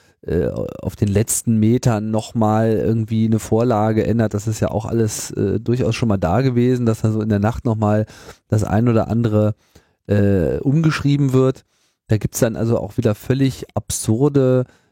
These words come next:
äh, Formulierungen von, ähm, ich muss ku-, kurz mal schauen, ich hatte mir das jetzt grad nicht genau, ja genau, einzelne Wörter, also es gibt nochmal so eine Einschränkung, ja, es würde ja nicht gelten,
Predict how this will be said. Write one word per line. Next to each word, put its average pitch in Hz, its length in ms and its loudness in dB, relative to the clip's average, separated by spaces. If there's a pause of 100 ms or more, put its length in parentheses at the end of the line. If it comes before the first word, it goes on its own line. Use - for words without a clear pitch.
(160)
äh, 110 300 2
Formulierungen 127 1200 0 (500)
von, 120 720 0
ähm, 104 500 0 (200)
ich - 100 -20
muss 107 140 -8
ku-, - 160 -8 (160)
kurz - 180 -8
mal 101 160 2
schauen, 113 460 0
ich 117 80 -6
hatte - 160 -8
mir 113 40 0
das 110 200 -2
jetzt - 160 -18
grad - 240 -2
nicht 113 120 -4
genau, 110 220 2
ja 98 140 4
genau, 101 220 0 (360)
einzelne 139 640 0
Wörter, 135 560 0 (440)
also 113 200 2
es 107 100 -2
gibt - 140 -4
nochmal 120 180 2
so 113 80 -2
eine 113 160 -2
Einschränkung, 151 760 -2 (200)
ja, 123 220 2
es 131 120 -4
würde 127 160 0
ja 120 140 2
nicht - 380 -8
gelten, 165 600 0